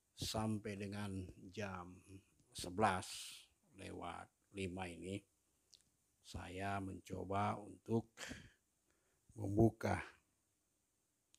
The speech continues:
daripada aplikasi daripada Makai ini.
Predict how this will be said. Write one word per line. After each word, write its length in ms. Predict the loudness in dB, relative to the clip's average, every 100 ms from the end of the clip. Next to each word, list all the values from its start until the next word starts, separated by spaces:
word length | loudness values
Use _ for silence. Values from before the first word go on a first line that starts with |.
| _ _ -20 _ -20 _ _ _ _ _ _ _ _ _ _ -2
daripada 1000 | 2 6 6 6 4 4 4 4 0 -2 -10 -18 _ _ _ _ _ _ _ _ _ _ _ _ _ _ _ _ _ _ _ _ _ _ _ _ _ _ _ _ _ -20
aplikasi 800 | -6 -4 -4 -2 -2 -2 -4 -6
daripada 720 | -6 2 2 2 0 0 0 0 -2 -4 -10 -12
Makai 640 | -10 -8 -2 0 2 0
ini. 320 | -2 -4 -6